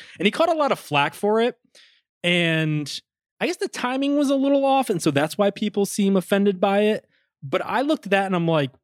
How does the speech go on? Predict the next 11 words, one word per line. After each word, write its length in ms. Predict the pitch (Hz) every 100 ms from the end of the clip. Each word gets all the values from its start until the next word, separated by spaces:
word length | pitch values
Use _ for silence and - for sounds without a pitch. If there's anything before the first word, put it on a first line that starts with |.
| 165
"Well, 180 | 156
no 180 | 151 156
shit." 400 | 147 - 170 214 _ _ _ _ _ _ _ _
Um, 760 | 185 151 147 139 131 120 113 131 _ _ _ _
like, 200 | 165 131 - _ 165
yeah, 240 | 160 180 123
that's, 280 | 131 - -
that's 260 | 127 - - _ _ _ _ _ -
part 200 | 131 160
of 100 | 214
it. 180 | 247